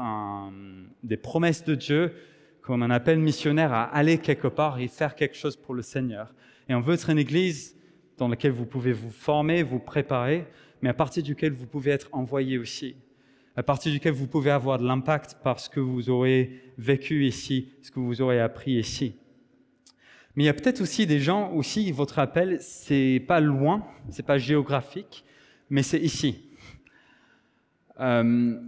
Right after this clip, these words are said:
c'est un ministère particulier. C'est quelque chose que le Seigneur vous a donné qui n'est pas encore pleinement réalisé dans votre vie. Et peut-être l'envoi à C V V, ça va être, être libéré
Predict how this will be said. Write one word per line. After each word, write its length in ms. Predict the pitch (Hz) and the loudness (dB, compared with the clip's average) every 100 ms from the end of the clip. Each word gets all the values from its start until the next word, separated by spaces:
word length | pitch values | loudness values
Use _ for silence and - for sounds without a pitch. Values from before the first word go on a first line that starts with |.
| - - | -16 -16
c'est 180 | - 151 | -2 2
un 60 | |
ministère 520 | 151 175 185 - 175 | 4 4 2 2 0
particulier. 520 | - 147 - - 123 90 - - - _ _ _ _ _ _ _ _ _ | 0 -4 -4 -2 -2 -2 -10 -20 -20 _ _ _ _ _ _ _ _ _
C'est 360 | _ - 131 123 | _ -2 2 2
quelque 300 | 123 147 - | 2 -2 -2
chose 220 | - 165 | -2 -2
que 440 | - 139 123 123 120 | -2 0 2 4 2
le 100 | 117 | 0
Seigneur 380 | 120 151 160 156 | 0 2 2 2
vous 180 | 139 131 | 2 0
a 80 | |
donné 300 | 131 131 151 | 2 2 2
qui 160 | 151 - | 0 0
n'est 60 | 127 | 0
pas 160 | 151 | 2
encore 340 | 151 147 143 - | 0 0 -4 -2
pleinement 720 | 151 143 147 156 139 - - 135 | -2 0 2 0 -2 -12 -16 -6
réalisé 520 | 120 131 139 151 147 | 0 2 4 2 2
dans 220 | 135 127 | 0 0
votre 360 | 123 131 - 131 | -2 -4 -2 -6
vie. 280 | 113 165 | -4 0
Et 60 | 170 | -2
peut-être 260 | 165 185 139 | 0 -4 0
l'envoi 580 | 147 139 127 180 160 - _ _ | 0 0 -2 -2 -2 -10 _ _
à 80 | 120 | -6
C 160 | 113 139 | -2 0
V 140 | 127 | 0
V, 160 | 127 180 | 0 0
ça 180 | - 127 | 0 0
va 120 | 135 | 2
être, 200 | 151 - - - _ _ | 0 -6 -20 -20 _ _
être 160 | 113 - | -8 -2
libéré 800 | 139 143 151 139 147 139 - | 0 2 4 4 2 0 -6